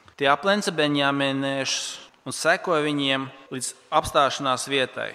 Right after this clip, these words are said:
Trēnginami tos, līdz tie bija austrumu pusē Gibai. Beņ-, benjamīniešiem krita astoņ-, ā, astoņpadsmit tūkstoši vīru. Tie visi bija stipri vīri,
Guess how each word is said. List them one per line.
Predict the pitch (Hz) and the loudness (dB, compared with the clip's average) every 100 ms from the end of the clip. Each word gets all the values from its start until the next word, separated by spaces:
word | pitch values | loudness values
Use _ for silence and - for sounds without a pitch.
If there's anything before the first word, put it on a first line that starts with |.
| - | -6
Trēnginami | - 160 196 208 185 170 151 - | 2 4 6 4 2 0 0 0
tos, | 165 165 160 - - - | 2 2 2 -10 -14 -10
līdz | 131 120 | -10 -6
tie | 135 | -8
bija | 117 127 135 | -4 -4 2
austrumu | 135 147 147 131 | 2 2 -2 -4
pusē | 139 139 127 117 | -6 -4 -4 -4
Gibai. | 127 117 113 110 - _ | -6 -6 -8 -10 -20 _
Beņ-, | 123 139 185 - | -4 -4 -4 0
benjamīniešiem | 143 196 185 170 165 160 151 - 143 | 0 2 0 0 0 0 -2 -2 -4
krita | 139 147 147 | -6 -4 -2
astoņ-, | 151 - 160 156 | -2 -4 -6 -6
ā, | 160 139 135 127 - 156 | -8 -4 -4 -4 -4 -4
astoņpadsmit | - 156 151 156 135 | -4 -8 -6 -8 -6
tūkstoši | 151 156 156 135 - | -6 -6 -6 -8 -6
vīru. | 135 135 143 107 - | -8 -6 -8 -8 -12
Tie | 123 | -10
visi | 127 139 147 | -8 -8 -8
bija | 139 - | -10 -10
stipri | 127 131 123 117 | -10 -12 -12 -8
vīri, | 113 113 117 | -8 -8 -10